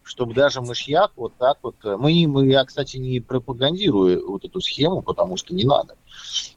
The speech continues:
А, до сих пор как бы никто не знает этой дозы, но вот один случай такой был, что действительно сильнодействующий яд, он оказал вот такой, такой эффект.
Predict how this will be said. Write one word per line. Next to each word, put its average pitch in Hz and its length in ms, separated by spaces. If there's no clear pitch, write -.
А, 90 260
до 90 140
сих - 200
пор 104 260
как 87 260
бы 85 420
никто - 260
не 92 100
знает 92 320
этой - 180
дозы, 131 400
но 98 480
вот 113 220
один 131 240
случай - 360
такой - 300
был, - 220
что - 220
действительно 113 760
сильнодействующий 104 880
яд, 123 320
он 113 160
оказал 110 440
вот - 100
такой, 92 800
такой 104 340
эффект. - 240